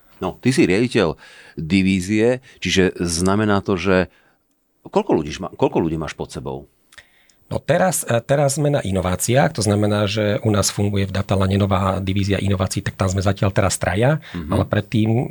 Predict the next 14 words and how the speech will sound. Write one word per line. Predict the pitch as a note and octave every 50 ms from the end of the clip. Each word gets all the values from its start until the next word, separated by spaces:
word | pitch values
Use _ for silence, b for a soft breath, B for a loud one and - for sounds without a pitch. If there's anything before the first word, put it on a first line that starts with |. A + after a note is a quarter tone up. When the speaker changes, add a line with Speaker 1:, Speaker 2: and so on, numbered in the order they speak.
| G2 G2+ G2+ F#2+ G2
Speaker 2:
vlastne | F#2 - - G#2+
som | - - G2 F2+
viedol | F#2+ F#2+ F#2+ G2 F#2 F#2 F#2+ F#2 F2+ F#2 - - - - - - - - -
segment | - - G2 F#2+ G2 F#2+
štátnej | - - - F#2 - - F#2+ -
správy, | - - F#2 F#2+ F#2 F2+ -
tak | F#2+ - -
tam | F2+ F2 F2
bolo | F2+ F2+ F2+
približne | - F#2 F2+ F2+ F2 F2+ F2
štyridsať | - - - G2 F2+ F2 - - E2
ľudí | E2+ F2+ F#2 F2+ F2+ F#2 F#2 F#2 F#2+ F#2+ B B B B B B B B B B _ _ -
a | F2+ F2 E2+ E2+ E2+ F2+
nejakých | F2 F2 D#2+ - - _ _ - - E2 -